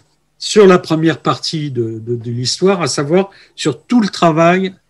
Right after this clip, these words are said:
euh, parlementaire, euh, de la loi, et où on découvrait que déjà Alain de Vaquet était en butte,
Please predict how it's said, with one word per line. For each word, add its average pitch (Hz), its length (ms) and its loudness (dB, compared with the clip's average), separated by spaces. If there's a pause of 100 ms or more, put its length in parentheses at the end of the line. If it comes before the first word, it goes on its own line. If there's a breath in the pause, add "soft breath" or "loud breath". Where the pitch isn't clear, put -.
euh, 117 320 -10 (120)
parlementaire, 160 720 -4 (600)
euh, 113 200 -8
de 120 140 -4
la 147 160 2
loi, 127 380 -2 (540)
et 180 380 4
où 147 400 -4
on 147 40 -2
découvrait 151 580 0
que - 100 -10
déjà 143 480 0
Alain 139 380 0
de 131 80 0
Vaquet 165 540 2
était 127 340 -6
en 143 60 -4
butte, 143 460 -2